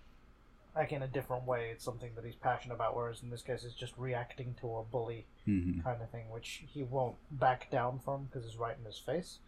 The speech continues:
Speaker 1: But, um, but yeah, it's the,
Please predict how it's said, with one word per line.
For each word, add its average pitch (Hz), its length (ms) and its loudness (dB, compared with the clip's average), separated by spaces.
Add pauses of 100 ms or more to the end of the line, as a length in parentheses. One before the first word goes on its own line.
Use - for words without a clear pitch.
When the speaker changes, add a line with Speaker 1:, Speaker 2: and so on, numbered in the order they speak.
(1080)
Speaker 1:
But, 151 240 6
um, 127 400 4 (2250)
but 151 260 6
yeah, 147 260 6
it's - 180 -8
the, 135 420 0